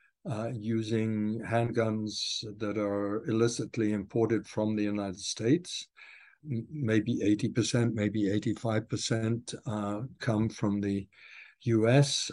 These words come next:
I, I think it may have some marginal impact on the price of illicit weapons, uh, that mean, meaning that,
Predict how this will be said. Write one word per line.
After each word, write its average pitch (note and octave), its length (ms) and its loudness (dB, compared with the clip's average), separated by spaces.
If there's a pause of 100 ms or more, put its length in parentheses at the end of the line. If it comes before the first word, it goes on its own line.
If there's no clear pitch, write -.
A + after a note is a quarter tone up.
I, C#3 120 8 (120)
I C#3+ 120 6
think D3+ 440 4
it B2 300 2
may B2+ 580 6
have A#2 240 0
some A2+ 380 0
marginal A#2 640 0
impact A#2 720 -2
on G#2+ 260 0
the G2+ 220 -2
price A#2 460 0
of B2+ 160 2
illicit B2 400 2
weapons, B2+ 920 0
uh, G2+ 220 -6 (540)
that A2 180 -4
mean, G#2 580 -2
meaning G#2 380 -2
that, G#2 200 0